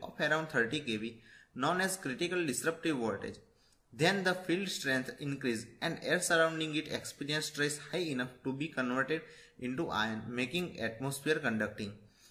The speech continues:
This result in electrical discharge around conductor due to flow of this electron, giving rise to violet glow along with hissing sound, and also ozone gas is produced.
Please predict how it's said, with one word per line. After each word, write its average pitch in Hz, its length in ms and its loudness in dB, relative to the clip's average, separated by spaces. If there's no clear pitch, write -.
This 160 280 -2
result 151 380 4
in 190 100 0
electrical 143 600 2
discharge 113 480 2
around 143 340 4
conductor 113 520 0
due 135 100 0
to 165 140 2
flow 135 320 2
of 113 160 0
this 131 180 2
electron, 110 520 -2
giving 139 360 0
rise 127 280 4
to 135 180 -2
violet 113 500 4
glow 110 260 -6
along 131 280 0
with 139 180 2
hissing 110 320 -2
sound, 104 280 -6
and 202 180 0
also 127 400 2
ozone 131 400 2
gas 131 200 2
is 165 180 -4
produced. 107 480 -4